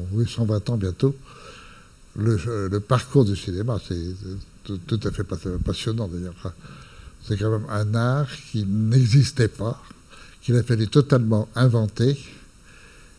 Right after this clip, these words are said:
et qui, euh, en, en cent, en cent vingt ans, a, est devenu un art majeur, aussi important que les autres arts. Euh,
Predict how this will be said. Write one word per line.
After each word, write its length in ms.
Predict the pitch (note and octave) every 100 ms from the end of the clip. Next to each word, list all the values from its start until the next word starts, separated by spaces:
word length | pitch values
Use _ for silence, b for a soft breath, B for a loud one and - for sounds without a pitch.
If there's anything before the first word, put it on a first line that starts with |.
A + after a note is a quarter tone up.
| -
et 60 | G2+
qui, 320 | - A#2 G#2+
euh, 240 | F#2 F2+ F#2+
en, 460 | F#2+ F2+ F2+ F2+ F2+
en 40 |
cent, 260 | F2+ G#2+ G2+ G2+
en 60 |
cent 220 | F#2+ A#2 A2
vingt 360 | G2 F#2+ -
ans, 420 | C3 C3 F2 E2+ E2+ - F2+ b b b b b b b b b b b b
a, 40 | A2
est 20 |
devenu 380 | A2 G2+ G#2 B2+ -
un 220 | G#2 A2 A#2
art 340 | C3+ A#2 G#2+ - b b b b b b b - - - - -
majeur, 920 | G#2 A#2 G#2 A#2 B2+ D3 D#3+ - B2+
aussi 320 | A#2+ A#2+ - -
important 600 | C#3+ D3 C3 A2+ - D#3+
que 160 | D#3 G#2+
les 100 | G#2
autres 340 | F2 - B2
arts. 340 | B2 G2 - - - - - - - - - b b b b b b -
Euh, 500 | F2+ F2 F2 F2+ F#2